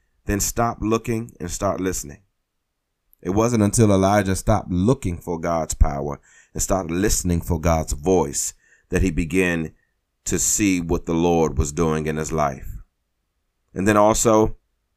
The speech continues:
eat from God's word. Eat from his spirit. Because the journey is long. You've been fighting a long time. But God will work for you. It wasn't,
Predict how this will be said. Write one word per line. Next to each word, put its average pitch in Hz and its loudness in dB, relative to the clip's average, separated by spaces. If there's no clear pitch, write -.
eat 123 0
from 104 0
God's 87 4
word. 78 0
Eat 127 0
from 101 -2
his 90 -2
spirit. 80 -2
Because 98 0
the 90 -4
journey 95 0
is 80 -2
long. 78 2
You've 104 -2
been 107 8
fighting 98 2
a 90 0
long 90 2
time. 76 -2
But 78 -4
God 92 4
will 85 -4
work 92 2
for 76 -2
you. 67 -10
It - -8
wasn't, 92 0